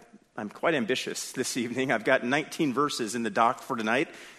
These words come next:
We covered four, I think, this morning, so it'll be, we'll be out by about eleven thirty or so. Nineteen verses, but no, we'll go fast.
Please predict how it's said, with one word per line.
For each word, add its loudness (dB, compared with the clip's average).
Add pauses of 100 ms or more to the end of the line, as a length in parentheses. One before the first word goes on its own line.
(380)
We -2
covered 0
four, 2
I 6
think, -4
this -6
morning, -2
so -2
it'll 0
be, 2
we'll 0
be 2
out 6
by 2
about 2
eleven 0
thirty -2
or -2
so. 0 (680)
Nineteen 4
verses, 2
but -4
no, 4
we'll 4
go 6
fast. 0